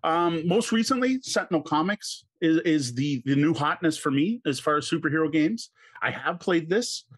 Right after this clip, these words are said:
I have not run it. I have read the starter set. I own the core book, so there's my pile of shame for, for R P G rule books.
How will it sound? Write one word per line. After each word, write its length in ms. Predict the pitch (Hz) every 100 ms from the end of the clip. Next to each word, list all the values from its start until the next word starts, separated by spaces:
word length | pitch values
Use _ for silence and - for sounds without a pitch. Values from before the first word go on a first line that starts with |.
| _ -
I 40 |
have 160 | 117 123
not 240 | 147 185
run 220 | 165 139 120
it. 200 | 156 -
I 140 | 120 120
have 200 | 120 110
read 380 | 104 123 160 170
the 100 | 190
starter 340 | - 139 131
set. 300 | - 135 196 -
I 180 | 120 - 123
own 380 | 156 247 285
the 100 | 269
core 280 | 233 247 240
book, 280 | 131 110 -
so 320 | - - 117 120
there's 300 | 135 139 127
my 200 | 127 160
pile 320 | - 131 113
of 80 | 110
shame 300 | 110 107 113
for, 280 | 117 110 -
for 140 | 113
R 140 | 110
P 140 | 110 113
G 140 | 107
rule 200 | 104 101
books. 320 | 98 107 -